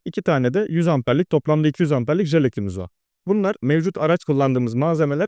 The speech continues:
on iki voltla çalışabiliyor. Bunları güneş gördüğünüz bir yerde yani yedi yirmi dört, e, iki güne kadar her bir şekilde kullanabilirsiniz. Ekstra bir şey takmadığınız sürece.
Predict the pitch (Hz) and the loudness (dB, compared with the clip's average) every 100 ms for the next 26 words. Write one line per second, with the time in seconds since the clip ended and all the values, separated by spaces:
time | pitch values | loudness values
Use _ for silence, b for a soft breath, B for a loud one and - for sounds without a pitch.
0 | - 202 185 160 147 220 190 160 165 127 | -2 -2 0 0 0 0 0 0 -2 -2
1 | 101 - _ 208 214 190 196 220 _ 170 | -4 -6 _ -2 2 2 2 -2 _ -2
2 | 185 196 196 190 170 175 180 156 180 151 | 0 2 2 2 2 0 0 0 2 4
3 | 110 151 196 _ - 117 127 - 170 170 | 2 -2 -8 _ -6 -4 -4 -2 2 4
4 | 165 117 104 127 - - 87 - 175 156 | 4 4 2 0 -2 -8 -8 -6 -4 -2
5 | 120 107 107 156 _ - 165 120 - 104 | -2 -2 -4 -4 _ -4 -2 -2 -4 -4
6 | 113 170 160 131 160 143 123 104 92 - | -4 -2 0 2 2 0 -2 -4 -8 -10
7 | _ - 160 - 131 117 185 165 - 120 | _ 0 0 2 0 2 0 -2 -2 -2
8 | 98 98 - 95 92 | -2 -4 -4 -6 -6